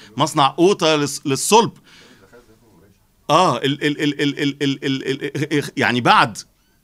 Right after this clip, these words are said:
يعني كل أنواع النضالات الممكنة وبعد ما الدولة،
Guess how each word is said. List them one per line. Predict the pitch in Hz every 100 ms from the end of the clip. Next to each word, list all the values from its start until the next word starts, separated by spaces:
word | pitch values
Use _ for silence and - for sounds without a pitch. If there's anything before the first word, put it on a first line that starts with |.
| _ _ _ -
يعني | 117 110 120 127 - _ _ _
كل | - 311 226 160 156 139 151 143
أنواع | 143 190 190 156
النضالات | 139 139 156 175
الممكنة | 147 139 131 196 175
وبعد | 143 185 151 123
ما | 127
الدولة، | 113 175 196 180